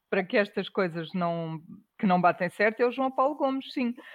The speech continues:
que, que diz que se está a fazer uma tempestade num copo d'água. Portanto, eu acho que a Inglaterra tem de explicar bem,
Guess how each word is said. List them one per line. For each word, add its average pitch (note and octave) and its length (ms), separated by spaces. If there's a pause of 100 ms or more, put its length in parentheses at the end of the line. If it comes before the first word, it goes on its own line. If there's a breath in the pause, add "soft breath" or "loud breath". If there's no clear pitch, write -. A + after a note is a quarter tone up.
(300 loud breath)
que, E3+ 380
que F3+ 100
diz F3 220
que - 120
se - 140
está G#3 160
a G3 60
fazer G#3+ 340
uma A3+ 160
tempestade A3 640
num A#3 180
copo A#3 240
d'água. G3 360 (360 loud breath)
Portanto, - 420
eu C#4+ 320
acho B3+ 460 (100)
que D4 100
a - 20
Inglaterra A#3+ 560
tem A#3+ 280
de A3 80
explicar G#3+ 680
bem, F3+ 420